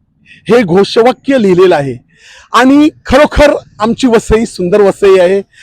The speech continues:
आमची वसई हिरवीगार वसई आहे. परंतु गेले चार पाच दिवसापासून वसईवरती मोठं संकट आलेलं. त्याचं कारण असं, नासोपारा ईस्ट ह्या भागातील एकेचाळीस बिल्डिंग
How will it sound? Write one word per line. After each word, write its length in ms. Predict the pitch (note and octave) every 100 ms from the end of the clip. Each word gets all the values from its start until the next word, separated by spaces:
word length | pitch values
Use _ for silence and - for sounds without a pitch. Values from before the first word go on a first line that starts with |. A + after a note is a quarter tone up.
| - -
आमची 300 | A#3 - B3+
वसई 380 | G#3+ - A3
हिरवीगार 760 | A#3 - - G3+ G3+ G3+ F3+ G#3+
वसई 320 | F#3 - E3+
आहे. 200 | C3 A#2 G#2+ _ _ _ - _
परंतु 420 | C#4+ D#4+ - D#4+
गेले 400 | A3 A3 A3 B3 - _ _ -
चार 140 | B3+ -
पाच 240 | C#4 D4 -
दिवसापासून 720 | F3+ G3+ B3 - G3+ B3 F3+ C#3 _ _ _ -
वसईवरती 840 | A3+ C4+ D#4+ D4 C4 - C4 C4
मोठं 460 | A3 D3+ F3 - G#3
संकट 440 | - F3+ D#3+ F3+
आलेलं. 300 | D3 C3+ A#2+ A2+ _ _ _ _ _ _ _ _
त्याचं 320 | C4 - C#4
कारण 400 | C4+ - G#3 A3 A3+
असं, 340 | G#3+ - F#3+ C3+ _ _ _ _ _
नासोपारा 720 | G3+ A3+ C4 C4+ - B3 B3 B3+ -
ईस्ट 280 | A3 - - _ _ _ _ _ _
ह्या 160 | G#3 A#3+
भागातील 600 | B3 A3 B3 - C4+ C#4+ - _ - -
एकेचाळीस 500 | B3 D4+ A#3 D4+ C#4 -
बिल्डिंग 460 | F#3 A3 A#3 B3